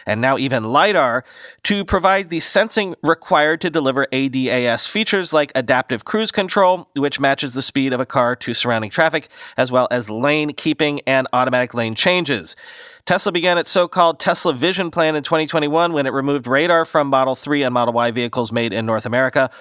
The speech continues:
followed by Model S and Model X in twenty twenty-two.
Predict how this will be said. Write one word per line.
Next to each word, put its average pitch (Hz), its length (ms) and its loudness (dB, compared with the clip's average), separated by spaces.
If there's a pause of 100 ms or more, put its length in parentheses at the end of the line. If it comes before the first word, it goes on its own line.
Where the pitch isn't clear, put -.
(240)
followed 120 280 2
by 127 140 2
Model 139 260 2
S 147 240 0
and 143 160 0
Model 143 200 2
X - 280 0
in 156 100 -2
twenty 151 280 -2
twenty-two. 156 640 -2